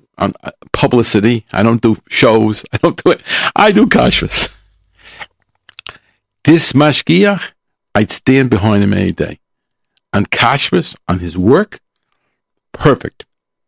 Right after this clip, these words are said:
I don't care how he looks. Doesn't bother me." I don't, but, uh, tzitzis, I didn't ask him, but, but, but, uh, you know, uh, maybe he does have tzitzis, maybe it's underneath, maybe it's nitzit, where the look comes out in the sides. I don't know, but whatever it was,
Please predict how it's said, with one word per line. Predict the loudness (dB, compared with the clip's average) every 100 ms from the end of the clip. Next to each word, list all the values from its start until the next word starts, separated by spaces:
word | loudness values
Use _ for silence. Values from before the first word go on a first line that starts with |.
| _ _ _ _ _ _ -2
I | 2
don't | 2
care | 4 4
how | 4
he | 2
looks. | 0 -6 -12 -16 _ _ _ _ _ _ _ _ _
Doesn't | -2 0
bother | 2 2 2
me." | 0 -2 _ _ _ _ _ _ _ _ _ _ _ _ -6
I | -4
don't, | -4 -6
but, | -6 -6
uh, | -8
tzitzis, | -2 0 0 0
I |
didn't | 2 4
ask | 2 2 0
him, |
but, | 0 0
but, | 0 -4 -2
but, | -2 0
uh, |
you | 2 4
know, | 4 2
uh, | -2 -8 -10 -18 _
maybe | 2 2 4
he | 2
does | 2 2
have | 2 2
tzitzis, | 0 0 0
maybe | 0 0
it's | 0
underneath, | 2 2 2
maybe | 0 0
it's | -2
nitzit, | 2 2 2 0 0 0 -2
where | 0
the | 0
look | 0 -2
comes | 0 0
out | 0 0
in |
the | -2
sides. | 0 0 2
I | 2
don't | 2
know, | 2 2
but | 2
whatever | 4 4
it | 4
was, | 4 2 0